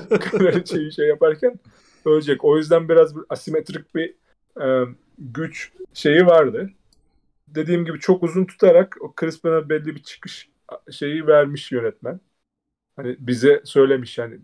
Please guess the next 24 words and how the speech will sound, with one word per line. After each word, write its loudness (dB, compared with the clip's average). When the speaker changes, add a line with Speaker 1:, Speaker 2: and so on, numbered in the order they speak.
Speaker 2:
De-, -10
bir -2
belirsizlik -2
de 4
oydu. 4
Dediğim -8
gibi -10
bir -4
önceki -10
bir -8
Speaker 1:
Evet. -6
Speaker 2:
sahnede -2
Daemon'a 2
ne -4
olduğu 0
belirsizliği -4
vardı. 4
Burada -2
da 2
tam -2
olarak, -2
e, -10
hangi -2
bir 0